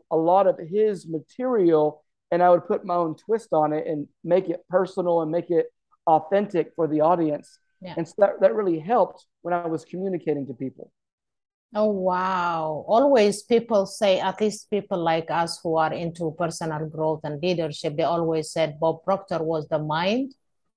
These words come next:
Speaker 2: the best, like, when it comes to the mindset, I don't think anybody beat him. May he rest in peace. He passed away several months ago.
Speaker 1: Yes.
Speaker 2: Um, and then, uh, when it comes to leadership,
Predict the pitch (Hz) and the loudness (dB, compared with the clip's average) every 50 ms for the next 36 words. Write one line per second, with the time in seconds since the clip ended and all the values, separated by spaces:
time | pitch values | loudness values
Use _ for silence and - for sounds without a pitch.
0 | _ _ _ _ _ _ _ _ _ _ _ _ _ _ _ _ _ _ _ - | _ _ _ _ _ _ _ _ _ _ _ _ _ _ _ _ _ _ _ -2
1 | 180 170 151 147 139 131 - 214 208 214 - - - 185 170 - - 165 175 165 | -2 -2 -2 -6 -4 0 2 2 2 2 0 -4 -8 -10 -12 -10 -6 -4 -2 -2
2 | 160 165 - - 165 180 185 190 180 175 - - - 214 208 214 185 214 - 190 | -2 -4 -8 -6 -2 0 0 0 0 -2 -4 -4 0 0 2 2 0 -2 -2 -2
3 | 170 175 165 165 160 - 147 170 180 180 202 226 226 220 - - 262 262 262 - | 0 0 0 -2 -4 -4 -2 0 2 2 2 2 0 -2 -2 -2 -2 -2 -2 -2
4 | - 165 170 196 185 185 185 196 180 175 175 175 170 180 160 170 165 160 165 165 | -2 0 2 2 0 0 0 -4 -6 -4 -4 -4 -4 -2 -2 0 0 0 0 -2
5 | 151 170 170 - 185 170 170 170 170 175 180 175 165 170 165 - - - 160 160 | -2 -4 -4 -4 -4 -4 -4 -4 -4 -4 -2 -2 -2 -2 -2 -4 -6 -6 -6 -6
6 | 156 - 165 151 151 - 175 170 - 175 165 - - 165 151 165 160 151 - - | -6 -6 -6 -6 -6 -6 -8 -4 -4 -4 -4 -4 -4 -4 -2 -2 -2 -2 -2 -4
7 | 165 151 156 156 151 147 151 151 151 147 - 147 143 - 147 143 143 - _ - | -6 -4 -4 -4 -4 -4 -6 -8 -8 -8 -8 -10 -8 -6 -8 -8 -8 -10 _ -20
8 | - - - - - - 147 143 180 175 175 175 170 170 165 165 - 165 180 175 | -20 -20 -20 -16 -6 -2 2 2 4 4 4 2 0 0 -2 -4 -6 -6 -6 -4
9 | 175 170 175 180 175 175 180 175 175 175 175 170 170 170 170 170 170 165 165 - | -4 -2 0 0 0 0 0 -2 -4 -4 -4 -4 -2 -2 -2 -2 -2 -4 -6 -8
10 | - 160 170 180 180 185 175 - - - 233 233 226 214 - - - 190 180 202 | -6 -4 -2 0 0 0 -2 -4 -4 -2 0 0 0 0 -2 -4 -4 -2 2 2
11 | 220 233 226 226 220 214 - - 233 208 | 4 4 4 2 0 0 -2 -2 -2 -2